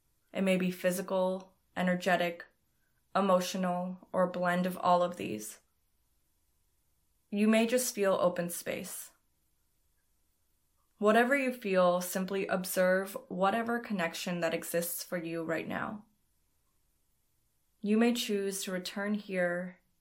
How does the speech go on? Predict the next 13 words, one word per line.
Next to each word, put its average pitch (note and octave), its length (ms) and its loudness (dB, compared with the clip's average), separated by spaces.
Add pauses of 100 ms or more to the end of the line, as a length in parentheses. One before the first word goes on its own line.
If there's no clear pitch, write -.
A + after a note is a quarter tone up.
(640)
to G3 120 -6
let G3 300 2
go F#3+ 320 4
and F#3+ 240 -2
release F3+ 640 -4 (840)
whenever A3+ 400 4
you A#3 180 0
like, - 400 -2 (580)
so - 200 -4
that G3 260 2
it G#3 120 -2
may A3+ 180 2
help G#3 300 -4